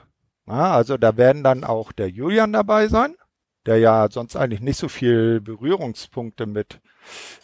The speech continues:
ähm, Impact hat. Aber wenn der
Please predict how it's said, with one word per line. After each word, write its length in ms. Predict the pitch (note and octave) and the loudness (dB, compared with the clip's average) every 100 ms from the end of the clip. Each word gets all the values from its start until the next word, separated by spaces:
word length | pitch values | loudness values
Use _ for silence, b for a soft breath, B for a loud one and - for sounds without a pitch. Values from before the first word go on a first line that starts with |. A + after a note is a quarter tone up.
| _ | _
ähm, 880 | A#2+ A2+ A2 A2 G#2+ G#2 G2+ G2+ G#2 - | 4 6 8 6 2 -8 -10 -12 -14 -2
Impact 540 | E3 G3 C#3 G2+ - | -2 0 0 0 2
hat. 220 | B2+ - | 2 2
Aber 440 | A2+ A2+ A#2+ A#2+ A2+ | 0 2 2 2 0
wenn 160 | A#2 | 0
der 420 | A#2 A2 G#2 A2+ | 2 4 2 0